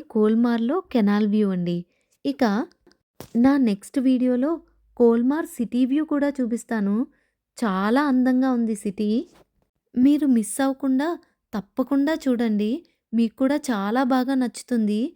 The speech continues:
దగ్గరుండి మీ కళ్ళతో చూస్తున్నారేమో అనిపిస్తుంది. అయితే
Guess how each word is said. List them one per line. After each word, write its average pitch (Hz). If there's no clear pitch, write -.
దగ్గరుండి 262
మీ 240
కళ్ళతో 247
చూస్తున్నారేమో 254
అనిపిస్తుంది. 240
అయితే 214